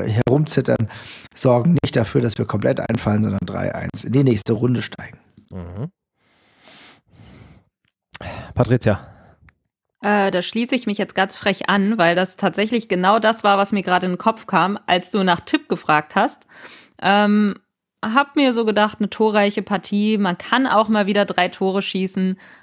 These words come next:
Speaker 3: aber ohne Gegentor geht's natürlich auch nicht. Von daher schließe ich mich da einfach mal frech an.
Speaker 2: Ja.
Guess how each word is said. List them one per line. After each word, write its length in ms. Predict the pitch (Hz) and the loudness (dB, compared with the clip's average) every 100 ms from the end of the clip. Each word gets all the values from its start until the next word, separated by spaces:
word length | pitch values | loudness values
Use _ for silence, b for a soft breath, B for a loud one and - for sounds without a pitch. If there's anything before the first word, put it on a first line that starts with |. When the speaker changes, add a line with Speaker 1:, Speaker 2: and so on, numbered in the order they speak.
| B | B
Speaker 3:
aber 420 | - 180 175 175 | 0 2 4 2
ohne 200 | 185 190 | 2 0
Gegentor 420 | 170 165 170 180 156 | 0 -2 -2 -4 -4
geht's 360 | 156 160 - | -4 -6 -6
natürlich 460 | 156 - 147 151 - | -8 -6 -8 -6 2
auch 240 | 180 196 | 2 4
nicht. 340 | 202 196 190 _ b b b | 2 2 -2 _ b b b
Von 220 | - 185 175 | -6 -2 2
daher 400 | 170 180 185 175 | 2 4 2 0
schließe 260 | - 254 | 0 0
ich 120 | 285 269 | 0 -2
mich 200 | 254 - | -2 0
da 220 | 226 226 | 0 2
einfach 420 | - 202 220 208 | 0 -2 -2 -2
mal 180 | 202 208 | -2 -2
frech 360 | - 165 - | -6 -10 -8
an. 160 | 147 - _ _ _ _ _ _ _ _ | -10 -10 _ _ _ _ _ _ _ _
Speaker 2:
Ja. 240 | 87 82 | -6 -6